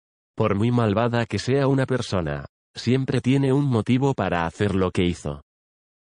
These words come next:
Desde su punto de vista, esos motivos, sean cuales fueren, le liberan de toda responsabilidad personal.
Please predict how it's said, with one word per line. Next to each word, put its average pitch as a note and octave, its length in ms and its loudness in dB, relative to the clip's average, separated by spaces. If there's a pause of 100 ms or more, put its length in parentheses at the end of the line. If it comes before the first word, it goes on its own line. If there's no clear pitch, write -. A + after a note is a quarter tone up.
Desde F#2+ 380 0
su A2+ 160 -2
punto F#2 360 0
de F2 120 0
vista, B2 440 -2 (280)
esos B2 400 0
motivos, A#2+ 580 0 (240)
sean G2+ 340 0
cuales A#2 480 0
fueren, D2+ 480 -4 (760)
le G2 160 0
liberan A#2 420 2
de G2 140 0
toda B2+ 280 2
responsabilidad F#2 960 -4
personal. E2 640 -4